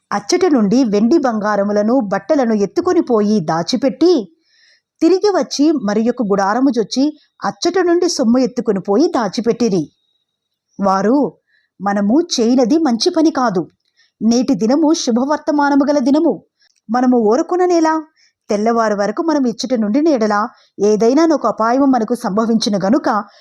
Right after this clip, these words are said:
మనము వెళ్ళి రాజు ఇంటి వారితో సంగతి తెలియచెప్పుదుము రండి" అని ఒకరితోనొకరు చెప్పుకొని, వచ్చి పట్టణపు ద్వారపాలకుని పిలిచి, "మేము సిరియనుల దండుపేటకు పోతిమి, అచ్చట ఏ మనిషియూ కనబడలేదు,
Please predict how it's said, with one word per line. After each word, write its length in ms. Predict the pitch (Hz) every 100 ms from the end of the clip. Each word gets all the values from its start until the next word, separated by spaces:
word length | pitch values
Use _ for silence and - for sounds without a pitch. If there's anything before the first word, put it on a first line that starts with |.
| _
మనము 320 | 202 202 196 185
వెళ్ళి 480 | 190 247 277 247 247 -
రాజు 340 | 220 226 311 370
ఇంటి 220 | 349 320
వారితో 360 | 285 233 226 339
సంగతి 400 | 330 269 320 339
తెలియచెప్పుదుము 680 | 294 269 254 277 269 254 247
రండి" 500 | 202 247 277 147 _ _ _ -
అని 200 | 190 196
ఒకరితోనొకరు 760 | 185 175 277 311 311 240 196 190
చెప్పుకొని, 800 | 180 160 - 185 226 330 262 - _ _ _ - 170
వచ్చి 520 | 214 226 - 294 285 -
పట్టణపు 380 | 226 277 302 294
ద్వారపాలకుని 840 | 185 208 214 254 240 214 202 202
పిలిచి, 560 | 180 175 170 254 302 285 _ _ _ -
"మేము 420 | 214 226 220 220 320
సిరియనుల 560 | - 262 269 339 359
దండుపేటకు 640 | 320 269 254 - 226 226 339
పోతిమి, 600 | 277 240 302 277 220 - _ - _ -
అచ్చట 280 | 220 262 240
ఏ 220 | 208 185
మనిషియూ 480 | 190 202 208 233 330
కనబడలేదు, 720 | 349 269 247 254 226 180 156